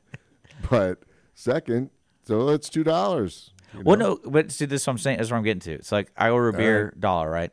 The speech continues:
Speaker 2: Yep.
Speaker 1: But if I order, like, six beers,
Speaker 2: Yeah.
Speaker 1: is it six dollars,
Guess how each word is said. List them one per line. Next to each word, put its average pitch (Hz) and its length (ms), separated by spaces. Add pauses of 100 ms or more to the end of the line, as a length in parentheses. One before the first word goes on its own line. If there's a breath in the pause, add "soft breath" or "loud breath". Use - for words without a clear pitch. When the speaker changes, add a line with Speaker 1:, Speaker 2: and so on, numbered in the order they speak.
(140)
Speaker 2:
Yep. 78 260
Speaker 1:
But 113 120
if 107 80
I 123 80
order, 120 340
like, 90 220
six - 340
beers, 87 600 (1040)
Speaker 2:
Yeah. 69 160
Speaker 1:
is 101 120
it 92 80
six - 320
dollars, 165 600